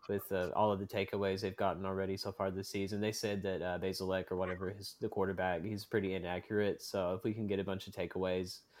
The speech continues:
I think that's what could really help us win this game. And also, like, my big thing I said was being able to establish a run game.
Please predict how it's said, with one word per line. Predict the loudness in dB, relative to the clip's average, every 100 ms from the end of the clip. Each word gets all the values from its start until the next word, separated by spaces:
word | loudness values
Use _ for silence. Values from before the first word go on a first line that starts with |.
| -20 -20 _ -6
I |
think | -4 -2
that's | -2 0
what | 2 2
could | 0 0
really | 2 2 0
help | -2 -4
us | -8 -6
win | -4
this | -4 -6
game. | -4 0 0 -2 -6 -10 -2
And | 6
also, | 6 8 10
like, | 10 8 4
my | 4
big | 4 4 2
thing | 2
I | 2
said | 2 0 0
was | 0 -2
being | -2 0
able | 0 2
to | 2
establish | 2 2 0 2 0 -4
a |
run | -6 -4 -2
game. | -2 -2 -6